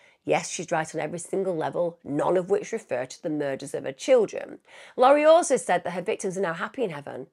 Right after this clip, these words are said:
She actually said that she can communicate with dead relatives, she can communicate with Jesus Christ and angels, so she can just communicate with pretty much everyone. Step away,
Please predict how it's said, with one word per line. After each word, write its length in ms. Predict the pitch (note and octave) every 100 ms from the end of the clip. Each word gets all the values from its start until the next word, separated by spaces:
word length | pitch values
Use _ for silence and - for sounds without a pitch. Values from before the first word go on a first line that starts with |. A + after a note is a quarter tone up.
| _ _ -
She 160 | -
actually 280 | D#4 D4+ D4+
said 240 | - C4+ A#3+
that 120 | -
she 80 | B3
can 80 |
communicate 500 | A#3 B3+ C#4 F#4+ G#3+
with 140 | F3+ D#3
dead 180 | G3+ G3
relatives, 720 | G#3 A#3 B3 C4 F#4 - - _ _
she 160 | - A#3
can 100 | A3
communicate 360 | A#3+ A3 G#3
with 120 | F#3
Jesus 400 | - B3+ A#3+ B3+
Christ 400 | - C4 D4 D#4+ - -
and 240 | B3 D#4+
angels, 500 | E4+ A4 A#4 A3+ D3+ -
so 180 | C#4+ B3+
she 180 | C#4+
can 140 | - B3+
just 220 | B3+ - _ -
communicate 360 | C#4+ D4 C#4+
with 100 | G#4+
pretty 140 | D4+ C4
much 140 | - -
everyone. 800 | A3+ - - A4+ C#4 D#3 C#3+ - _ - -
Step 640 | - - - - E4 E4 E4+
away, 480 | D4+ E4 A#4 F4+